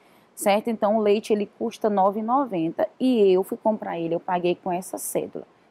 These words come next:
Então, vamos entender. De dez reais menos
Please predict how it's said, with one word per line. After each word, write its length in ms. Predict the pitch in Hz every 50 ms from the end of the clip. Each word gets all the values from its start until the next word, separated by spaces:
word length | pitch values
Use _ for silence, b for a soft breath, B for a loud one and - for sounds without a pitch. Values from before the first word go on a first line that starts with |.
| b b
Então, 160 | - 214 220 196
vamos 320 | 202 202 202 214 190 220
entender. 440 | 233 233 - 285 330 330 247 - - _ _ _ _ _ _ _ _ _ _ _ _ _ _ _ -
De 300 | - 233 208 262 370 359
dez 480 | 247 202 202 220 208 202 202 208 202
reais 760 | - 247 254 233 190 147 139 131 151 202 - - - - - _ _ _ _ _ _ _ _ _ _ _ _ _ _ _ _ _ _ _ _ _ - -
menos 680 | 208 214 220 214 202 196 196 202 226 262 262 - -